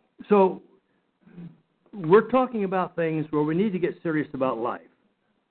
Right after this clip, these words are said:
We need to get serious about building all of the components in our life in the right order and getting them all right as we go. And I,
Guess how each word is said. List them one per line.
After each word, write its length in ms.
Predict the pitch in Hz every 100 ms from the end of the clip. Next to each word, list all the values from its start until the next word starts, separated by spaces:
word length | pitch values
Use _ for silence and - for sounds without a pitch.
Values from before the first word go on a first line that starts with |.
| _ _ _ _ _ _ _ _ _ _ _ _ _
We 100 | -
need 160 | 147 190
to 60 | 202
get 140 | 190 -
serious 300 | 180 170 160
about 360 | 160 143 147 -
building 360 | 143 139 139 131 _ _ -
all 300 | 165 196 196
of 80 |
the 80 | 185
components 520 | 190 170 170 160 160
in 80 | 147
our 160 | 135 135
life 320 | 127 123 127 - _ _ _ _ _ _ _ _ _ 143
in 140 | 139
the 80 | 131
right 280 | 131 160 160
order 440 | 143 135 135 131 _ -
and 240 | 123 120
getting 280 | 151 151 139
them 160 | 131
all 260 | 127 139 147
right 280 | 135 135 131
as 120 | 123
we 140 | 120 117
go. 340 | 127 120 101 - _ _ _ _ _ _ -
And 180 | 139 147
I, 240 | 143